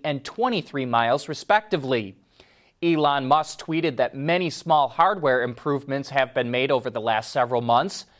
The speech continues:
and the additional range would be unlocked for free via a software update soon. He also said that four hundred miles might be possible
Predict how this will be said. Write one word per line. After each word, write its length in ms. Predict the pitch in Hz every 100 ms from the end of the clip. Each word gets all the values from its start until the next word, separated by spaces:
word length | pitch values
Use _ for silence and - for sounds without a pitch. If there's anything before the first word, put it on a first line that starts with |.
| _ _ -
and 160 | 190
the 80 | 196
additional 540 | 165 208 226 180 143
range 400 | 127 202 240 220
would 160 | 156 123
be 120 | 156
unlocked 400 | 147 139 160 170
for 160 | - 127
free 640 | - 262 294 160 190 - _ _
via 280 | 185 220 233
a 100 | 226
software 640 | 226 240 247 254 160 156 -
update 440 | 156 - 190 190
soon. 540 | - 233 262 208 107 - _ _ _ _
He 160 | - 139
also 380 | 185 226 196 147
said 260 | - 160
that 220 | 139 123 - -
four 240 | 233 311
hundred 400 | - 196 147 131
miles 380 | 123 131 123 -
might 200 | 131 120
be 100 | 123
possible 760 | - 120 127 - 147 196 226